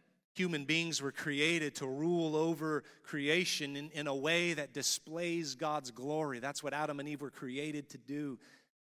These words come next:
Verse five of Psalm eight says, "Yet you have made him a little lower than the heavenly beings and crowned him with glory and honor. You've given him dominion over the works of your hands. You've put all things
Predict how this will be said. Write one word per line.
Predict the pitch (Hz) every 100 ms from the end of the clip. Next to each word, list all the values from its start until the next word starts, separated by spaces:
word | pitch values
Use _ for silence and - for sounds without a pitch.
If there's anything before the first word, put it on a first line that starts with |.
| _ _
Verse | 135 -
five | 156 156 147
of |
Psalm | - 147 151
eight | 147
says, | - 151 135
"Yet | 156
you | 160
have | 151 131
made | 143 160
him | 147 156
a | 143
little | 156 147
lower | 143 156 160
than | 147 147
the | 131
heavenly | 151 147 147 139
beings | 135 143 143 131 117 - - - -
and | 127
crowned | - 160 160 170 165
him | 139 135
with | 127 120 113
glory | 123 147 156 139
and | 123 123
honor. | 139 139 127
You've | 127 117
given | 156 151
him | 147
dominion | 139 143 170 240 233 165
over | 151 151
the | 143 135 - -
works | 180 233 -
of | 202
your | 156
hands. | 143 196 214 202 156
You've | 175
put | - 196 196
all | 233 254 247
things | - 233 220 196 -